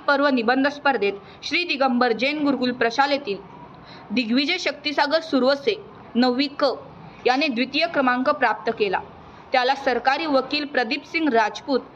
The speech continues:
यांच्या हस्ते व परीक्षक माजी रेल्वे जनसंपर्क अधिकारी नाशिककर, जिल्हाध्यक्ष संतोष पवार, वैभव गंगणे, श्राविका मद-, महाविद्यालयाचे प्राचार्य सुकुमार मोहोळ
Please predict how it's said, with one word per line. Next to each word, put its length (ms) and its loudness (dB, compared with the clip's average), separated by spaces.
यांच्या 360 0
हस्ते 400 0
व 120 2
परीक्षक 640 0
माजी 440 2
रेल्वे 300 2
जनसंपर्क 760 0
अधिकारी 540 0
नाशिककर, 680 0
जिल्हाध्यक्ष 600 0
संतोष 480 0
पवार, 400 2
वैभव 360 2
गंगणे, 440 2
श्राविका 460 2
मद-, 260 0
महाविद्यालयाचे 760 0
प्राचार्य 540 0
सुकुमार 500 2
मोहोळ 480 2